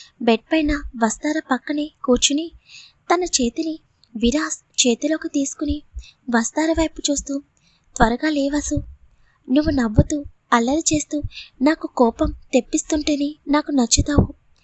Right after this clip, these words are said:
ఇలా స్పృహ లేకుండా బెడ్ పైన ఉంటే నాకు కొంచెం కూడా నచ్చడం లేదు. త్వరగా లేచి నాతో ఏదో ఒకటి మాట్లాడు. ఈసారి నువ్వు ఏం చేసినా కూడా నేను నీపై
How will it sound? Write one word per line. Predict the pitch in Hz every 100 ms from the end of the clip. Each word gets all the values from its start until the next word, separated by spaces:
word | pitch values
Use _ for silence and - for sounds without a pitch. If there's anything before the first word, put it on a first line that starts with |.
| - - _ -
ఇలా | 320 269
స్పృహ | - 254 233
లేకుండా | 285 320 311 302 294 - _ _
బెడ్ | 240 233
పైన | - 311 330
ఉంటే | 320 294 294 302 -
నాకు | 294 320
కొంచెం | 311 254 220 302
కూడా | 311 294 294 - 262
నచ్చడం | 233 - - -
లేదు. | 285 285 294 _ _ - - - - -
త్వరగా | 247 247 320
లేచి | 320 294 - 302 - - - 247
నాతో | 240 254 - 302 - -
ఏదో | 233 240 311
ఒకటి | 320 311
మాట్లాడు. | 262 247 - 294 277 - _ _ _ - - _ -
ఈసారి | 320 294 247 294
నువ్వు | 339 320 294 - - _ _ _ _ _ _
ఏం | 254 254 269
చేసినా | 330 - 320
కూడా | - 302 302 - _ 277
నేను | 320 320
నీపై | 254 254 - 311